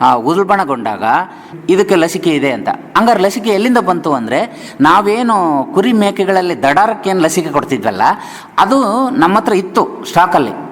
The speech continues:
ಅದನ್ನೇ ತಗೊಂಡ್ಬಿಟ್ಟು ನಾವೇನು ಮಾಡಿದ್ವಿ ಅಂದ್ರೆ, ಈ ರಾಸುಗಳಲ್ಲಿ ಕೊಟ್ಬಿಟ್ವಿ. ಕೊಟ್ಟು ತತ್ಕ್ಷಣ ಅದು, ಆ ಉಲ್ಬಣಗೊಂಡ ಆ ರೋಗ ನಿಯಂತ್ರಣಕ್ಕೆ ಬಂತು.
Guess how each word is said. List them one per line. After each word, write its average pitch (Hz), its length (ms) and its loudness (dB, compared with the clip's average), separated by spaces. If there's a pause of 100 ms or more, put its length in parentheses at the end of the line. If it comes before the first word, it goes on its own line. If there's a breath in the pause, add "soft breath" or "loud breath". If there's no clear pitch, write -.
(360 loud breath)
ಅದನ್ನೇ 254 320 2
ತಗೊಂಡ್ಬಿಟ್ಟು 214 420 0
ನಾವೇನು 180 280 0
ಮಾಡಿದ್ವಿ 156 320 -2
ಅಂದ್ರೆ, 175 280 0
ಈ 202 160 2
ರಾಸುಗಳಲ್ಲಿ 185 560 0
ಕೊಟ್ಬಿಟ್ವಿ. 156 540 -2 (380 loud breath)
ಕೊಟ್ಟು 202 320 0
ತತ್ಕ್ಷಣ 220 600 0
ಅದು, 180 280 0
ಆ 147 80 4
ಉಲ್ಬಣಗೊಂಡ 165 640 0
ಆ 143 120 4
ರೋಗ 143 280 -2 (360)
ನಿಯಂತ್ರಣಕ್ಕೆ 180 520 0
ಬಂತು. - 440 -8